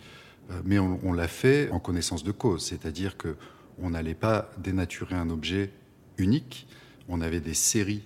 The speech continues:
d'électromètres, on avait plusieurs chambres d'ionisation, plusieurs quartz piézoélectriques, et donc on en a,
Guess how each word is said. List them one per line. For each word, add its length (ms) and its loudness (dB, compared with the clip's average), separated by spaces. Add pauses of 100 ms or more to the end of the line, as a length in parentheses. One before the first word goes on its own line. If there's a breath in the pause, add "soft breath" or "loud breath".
(160)
d'électromètres, 840 -2
on 80 -6
avait 200 -8
plusieurs 600 0
chambres 320 -4
d'ionisation, 840 -4
plusieurs 680 -2 (100)
quartz 420 -2
piézoélectriques, 920 -4 (380 loud breath)
et 80 -6
donc 220 2 (200)
on 140 -2
en 160 0
a, 180 0